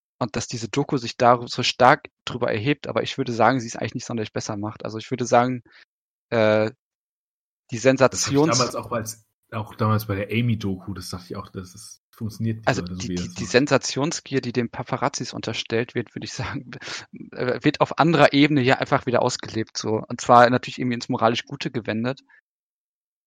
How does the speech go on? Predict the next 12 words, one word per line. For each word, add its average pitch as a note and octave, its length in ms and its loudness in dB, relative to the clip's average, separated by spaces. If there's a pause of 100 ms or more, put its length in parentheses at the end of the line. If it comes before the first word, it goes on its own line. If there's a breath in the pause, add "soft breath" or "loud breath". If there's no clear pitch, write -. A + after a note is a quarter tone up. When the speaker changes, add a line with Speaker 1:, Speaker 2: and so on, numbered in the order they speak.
(160)
Speaker 1:
Aber A2 520 4 (140)
wie, A2 540 -6 (400)
es, - 220 -10
also G#2+ 100 -4
es - 60 -8
gibt - 140 -8
vor A2 120 4
allem A#2 120 2
dann A2+ 160 -2
eine A#2+ 200 4
Sache, B2+ 260 2
weil, A2+ 160 4